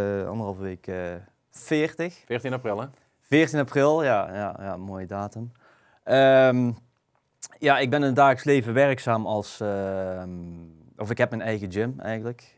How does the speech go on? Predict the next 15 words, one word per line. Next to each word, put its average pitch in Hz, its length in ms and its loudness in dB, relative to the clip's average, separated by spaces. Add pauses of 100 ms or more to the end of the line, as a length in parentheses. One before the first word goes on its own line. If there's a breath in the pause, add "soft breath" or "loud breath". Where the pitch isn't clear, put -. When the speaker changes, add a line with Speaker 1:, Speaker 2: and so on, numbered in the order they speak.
Speaker 1:
Eh, 95 500 -8
en 98 100 -10
ik 98 100 -8
ben 98 180 -6
werkzaam 92 540 -6
als 92 360 -12 (960 loud breath)
personal 151 300 2
trainer, 135 680 0 (220)
eh, 101 420 -4 (300)
crossfit, - 800 -2
crossfit 131 380 -4
trainer. 117 420 -6 (100)
En 104 460 -6
ik 101 200 -10
werk, 95 580 -6